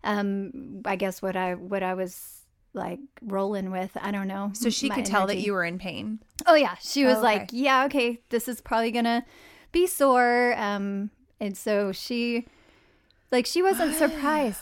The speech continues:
Speaker 1: but yeah, some of those, some of 'em were, and I'm exaggerating a little, but, but it was, it
Speaker 2: It sounds
Speaker 1: was
Speaker 2: very uncomfortable, and
Speaker 1: it was
Speaker 2: I
Speaker 1: definitely,
Speaker 2: yeah.
Speaker 1: I think this,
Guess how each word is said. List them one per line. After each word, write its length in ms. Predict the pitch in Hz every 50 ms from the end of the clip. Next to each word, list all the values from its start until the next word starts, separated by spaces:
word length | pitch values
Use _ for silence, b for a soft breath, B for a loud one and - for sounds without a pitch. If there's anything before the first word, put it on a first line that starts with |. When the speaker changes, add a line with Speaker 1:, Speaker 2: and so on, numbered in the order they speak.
| - -
Speaker 1:
but 140 | 226 220
yeah, 380 | - 247 262 277 277 190 190 180
some 260 | - - - 240 247
of 100 | 269 269
those, 220 | 277 277 269 254 -
some 260 | - - 240 254 285
of 100 | 302 285 285
'em 140 | 294 285
were, 400 | 269 247 240 233 226 226 226 226 - _ _ -
and 140 | 294 285 294
I'm 80 | 277 233
exaggerating 640 | 202 - - 165 160 - - - - - - - -
a 40 |
little, 320 | - - - - - - - _ -
but, 280 | - 233 165 - - _ _ _ _ -
but 180 | 254 262 240
it 100 | 247 220 -
was, 280 | 240 233 233 233 226
it 60 | 233 -
Speaker 2:
It 100 | 269 233
sounds 220 | 220 330 349 - 277 233
Speaker 1:
was 60 | 285
Speaker 2:
very 320 | 247 226 233 254 302 285 240
uncomfortable, 680 | 208 208 202 - 220 214 - 240 220 208 196 185 175
and 160 | 101 170 196
Speaker 1:
it 140 | 185 392 403 392
was 20 | 440 - 269
Speaker 2:
I 80 | 277 254
Speaker 1:
definitely, 500 | 381 320 349 - - 370 403 381 381 349
Speaker 2:
yeah. 120 | - 202 320
Speaker 1:
I 140 | 370 480
think 260 | 523 - 554 523 539 381
this, 220 | 392 381 -